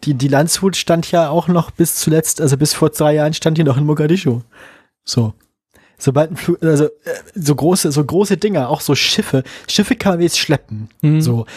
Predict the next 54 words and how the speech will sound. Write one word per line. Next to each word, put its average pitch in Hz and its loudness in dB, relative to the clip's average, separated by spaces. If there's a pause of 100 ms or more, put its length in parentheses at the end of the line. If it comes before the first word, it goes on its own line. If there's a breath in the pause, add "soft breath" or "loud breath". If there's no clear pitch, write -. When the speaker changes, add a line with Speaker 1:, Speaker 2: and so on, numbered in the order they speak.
(120)
Speaker 1:
Wenn 139 2
ein 135 2
Schiff - 0
noch 143 2
dicht - 0
ist, 208 2
kannst 170 0
du 170 0
da 147 2
halt 135 0
irgendwie 147 0
ein - -14
paar 143 0
Schlepper 180 0
vorhängen 165 0
und - -12
dann 143 4
kannst 160 0
du 165 4
die 139 -8
zum 147 -2
Abwracken 143 0
irgendwo 139 0
hin 139 2
bewegen. 113 -4
Speaker 2:
Du 120 -2
kannst - -2
mit 143 2
Speaker 1:
Aber 143 2
Speaker 2:
dem - 2
Speaker 1:
wenn 151 2
Speaker 2:
Zug 170 4
Speaker 1:
irgendwie 156 0
Speaker 2:
aber 151 2
auch 175 0
machen. 98 -2 (880)
Speaker 1:
Ja, 160 4
stimmt, 127 -2
mit 127 -2
Schienen, 120 0
stimmt. 120 -2 (120)
Das 127 0
ist - 4
im 139 4
Flugzeug - -2
noch 147 0
ein 135 2
bisschen 139 0
schwieriger. 123 -4 (220 loud breath)
Speaker 2:
Also 139 2
Flugzeug - -2 (220)
Speaker 1:
<laughs> - -20
Speaker 2:
ist - -8
halt, 156 -2